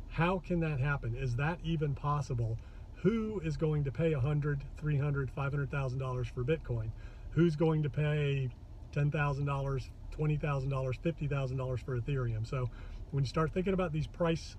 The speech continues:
projections and, um, price predictions that people are throwing out there, um, some, some, in some cases recklessly with abandon and not giving accurate analysis and advice, uh, you really wanna take caution with that and then ask yourself,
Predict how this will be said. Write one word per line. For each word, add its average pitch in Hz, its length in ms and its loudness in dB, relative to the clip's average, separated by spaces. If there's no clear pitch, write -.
projections 127 880 -2
and, 127 380 0
um, 131 420 0
price 160 220 2
predictions 147 480 2
that 127 100 -2
people 147 220 -2
are 127 80 0
throwing 143 380 0
out 156 240 -2
there, 127 320 -2
um, 131 340 0
some, 156 360 4
some, 196 520 2
in 151 120 2
some 190 200 2
cases 147 500 0
recklessly 127 720 -2
with 127 300 0
abandon 143 540 2
and 123 100 0
not 143 240 -2
giving 139 400 0
accurate 143 460 -2
analysis 135 580 -2
and 135 80 -2
advice, 139 400 -2
uh, 131 80 -2
you 131 160 0
really 208 200 4
wanna 220 160 0
take 175 180 0
caution 170 340 0
with 127 100 -2
that 131 260 -2
and 131 120 0
then 135 180 0
ask 151 260 -2
yourself, 139 440 0